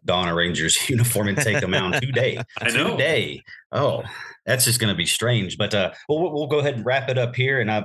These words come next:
Speaker 1: I'm gonna talk about a funny conversation that you guys had on the radio and we tweeted about a little bit. Uh, Agua de Joe, Missus Hicks did not care for it, huh?
Speaker 2: <laughs> Yeah, she still doesn't. Uh, I haven't,
Speaker 1: Oh, man.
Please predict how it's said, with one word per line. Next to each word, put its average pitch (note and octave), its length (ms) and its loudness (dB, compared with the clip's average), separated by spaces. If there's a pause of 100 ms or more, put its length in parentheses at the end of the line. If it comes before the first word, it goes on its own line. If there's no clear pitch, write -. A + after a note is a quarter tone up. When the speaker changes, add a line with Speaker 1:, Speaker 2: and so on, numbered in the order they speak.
Speaker 1:
I'm G#2+ 100 2
gonna G#2+ 160 2
talk G2 260 0
about G2 180 0
a - 80 -4
funny G2+ 180 0
conversation F#2+ 640 0
that F2 120 -2
you A#2+ 140 0
guys G#2+ 260 0
had G#2 140 2
on G2 100 0
the F#2 100 -2
radio F#2+ 260 2
and F2+ 100 -2
we F2 120 -2
tweeted E3+ 420 -2
about G#2 260 0
a G2+ 80 0
little G#2+ 320 0
bit. G2 280 0 (440)
Uh, A2 360 0 (560)
Agua A3 320 0
de A3 120 -2
Joe, G3 400 0
Missus D#3+ 360 2
Hicks G#3 260 2
did C#3+ 200 0
not D3 280 0
care G3+ 240 0
for A#2 340 0
it, C3 80 2
huh? E3+ 300 2 (680)
Speaker 2:
<laughs> - 60 -20 (1120)
Yeah, F3+ 340 0
she E3 200 -6
still F#3+ 400 0
doesn't. C#3 560 -2
Uh, B2 260 2
I D3 160 2
haven't, D3+ 440 0
Speaker 1:
Oh, - 20 0
man. G2 640 0